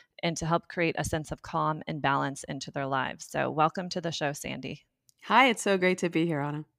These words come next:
Speaker 1: Great. Let's, um, start by just maybe having you introduce yourself, a little bit about, uh, your family, your educational background, and kind of what projects you're working on.
Speaker 2: Sure. Yes, I, I live here in Palm Beach County, Florida.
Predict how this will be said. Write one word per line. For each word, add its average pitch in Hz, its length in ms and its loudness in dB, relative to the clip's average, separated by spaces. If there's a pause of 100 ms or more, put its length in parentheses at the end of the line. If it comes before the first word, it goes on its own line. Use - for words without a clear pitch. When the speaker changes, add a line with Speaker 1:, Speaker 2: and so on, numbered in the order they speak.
(720)
Speaker 1:
Great. 294 260 0
Let's, 233 280 2
um, 269 260 4
start 208 320 0
by 214 140 4
just 180 260 -2
maybe 180 220 0
having 175 260 2
you 165 80 -2
introduce 175 480 -6
yourself, 196 580 0
a 151 180 0
little 165 200 0
bit 160 180 2
about, 151 320 0 (460)
uh, 165 40 4
your 147 200 -2
family, 208 640 0
your 147 160 -2
educational 175 580 -4
background, 170 800 0
and 151 120 -4
kind 165 220 -2
of 151 100 -6
what 151 220 0
projects 151 500 -4
you're 143 120 -8
working 143 380 -10
on. - 200 -10 (1000)
Speaker 2:
Sure. 208 540 8
Yes, 214 300 8
I, 202 380 8
I 185 140 2
live 208 220 6
here 220 360 10
in 208 260 8
Palm 180 200 8
Beach 214 180 0
County, 190 280 6
Florida. 175 500 6